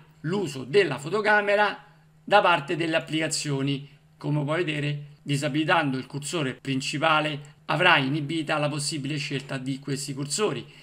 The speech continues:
nel qual caso potrai gestire in maniera granulare per singola applicazione l'utilizzo della fotocamera. Naturalmente, se non hai la fotocamera installata sul tuo P C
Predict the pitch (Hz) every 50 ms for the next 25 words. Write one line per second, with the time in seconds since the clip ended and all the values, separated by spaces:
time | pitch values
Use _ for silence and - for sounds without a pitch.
0 | - - - - _ _ _ _ 143 135 131 131 - 208 202 - 185 165 160 151
1 | 151 147 143 151 160 - 208 196 175 151 135 117 135 143 143 - - 202 180 143
2 | 135 131 143 160 180 175 160 143 143 127 135 170 185 175 170 170 170 175 165 147
3 | 131 120 120 117 - - - - _ - 147 139 147 - 208 202 175 143 139 135
4 | 135 135 135 - 123 131 202 226 - - - - 147 135 131 131 131 - - -
5 | - - - 156 160 175 160 190 165 156 147 123 123 151 170 - - 156 156 156
6 | 147 147 147 147 143 139 123 110 104 110 117 113 117 131 165 190 196 208 185 135
7 | 107 104 104 104 - - 123 117 - - - - - - - - - - 175 160
8 | 147 147 - - - - _ _ _ - 143 151 170 165 156 147 147 147 - -
9 | 175 170 160 147 135 131 127 131 143 135 143 139 170 170 151 131 127 117 113 -
10 | - - 131 156 156 143 123 113 - 139 139 147 - - 151 143 139 190 139 -
11 | - 143 123 110